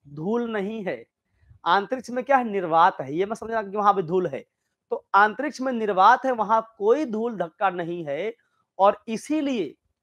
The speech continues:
और इसीलिए कहते हैं कि अंतरिक्ष में जब धूल नहीं है तो प्रकाश का प्रकीर्णन नहीं होगा। अगर प्रकाश का प्रकीर्णन नहीं होगा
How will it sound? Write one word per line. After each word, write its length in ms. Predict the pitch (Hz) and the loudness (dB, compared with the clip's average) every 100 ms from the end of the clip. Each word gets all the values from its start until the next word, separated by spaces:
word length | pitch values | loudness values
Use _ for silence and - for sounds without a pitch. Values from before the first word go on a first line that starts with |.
| _ _ _ - | _ _ _ 2
और 440 | 185 226 302 285 - | 6 8 8 4 -6
इसीलिए 540 | 214 - 302 277 262 | -10 -6 -2 0 0
कहते 360 | 240 202 180 214 | 0 -2 -2 -4
हैं 100 | 220 | -4
कि 100 | 208 | -8
अंतरिक्ष 640 | - 170 175 180 190 - | -4 -2 -2 -4 -6 -6
में 280 | 175 165 175 _ _ _ | -8 -6 -8 _ _ _
जब 240 | 156 185 143 | -2 -2 -2
धूल 300 | 139 214 233 | -2 0 2
नहीं 400 | 226 220 226 208 | 0 -2 -4 -4
है 220 | 220 233 _ _ _ | -6 -8 _ _ _
तो 60 | 180 | -10
प्रकाश 480 | - 175 185 165 - | -8 0 2 0 -2
का 160 | 151 | -4
प्रकीर्णन 560 | 143 147 139 147 143 139 | -4 -6 -8 -8 -8 -6
नहीं 360 | 131 151 220 | -6 -4 -4
होगा। 440 | 220 226 214 202 208 - _ - | -2 0 4 4 2 -8 _ -4
अगर 220 | 175 180 | 0 0
प्रकाश 480 | - 170 170 170 - | -2 -2 2 2 2
का 140 | 160 | -2
प्रकीर्णन 500 | 156 151 - 156 156 | -2 -6 -8 -6 -6
नहीं 340 | 143 139 208 | -6 -6 -4
होगा 380 | 240 226 185 175 | -2 0 6 6